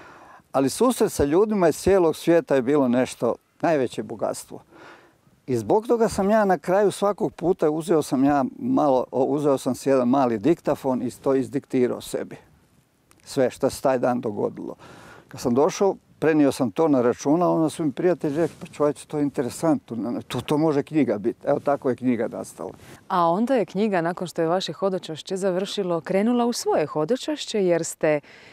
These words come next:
Speaker 2: prodajući tu knjigu, opet napravili nešto dobro i vratili se barem dijelom u svoju ramu, jel tako?
Speaker 1: Pa je, znate šta, ja sam,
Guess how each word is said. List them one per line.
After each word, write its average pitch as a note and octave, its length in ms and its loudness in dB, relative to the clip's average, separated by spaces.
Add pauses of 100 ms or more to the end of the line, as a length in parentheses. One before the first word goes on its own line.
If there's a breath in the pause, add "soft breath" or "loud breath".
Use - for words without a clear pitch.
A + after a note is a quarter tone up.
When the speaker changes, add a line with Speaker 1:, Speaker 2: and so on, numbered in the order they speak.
(140 loud breath)
Speaker 2:
prodajući F3+ 560 0
tu C4 140 -4
knjigu, A#3 640 -2 (180)
opet F#3+ 300 0
napravili F3 600 0
nešto D3 360 -4
dobro C3+ 440 -2 (360 loud breath)
i A3+ 140 2
vratili G3 440 0
se E3 260 0
barem G3 360 0
dijelom E3 320 2
u C#3+ 40 -6
svoju C#3 320 -2
ramu, B2 280 -6
jel A#2+ 100 -14
tako? D#3 340 -6 (180)
Speaker 1:
Pa A2+ 120 0
je, D#3 540 4
znate D3 420 0
šta, C#3 360 0
ja D#3+ 240 4
sam, F3+ 280 -2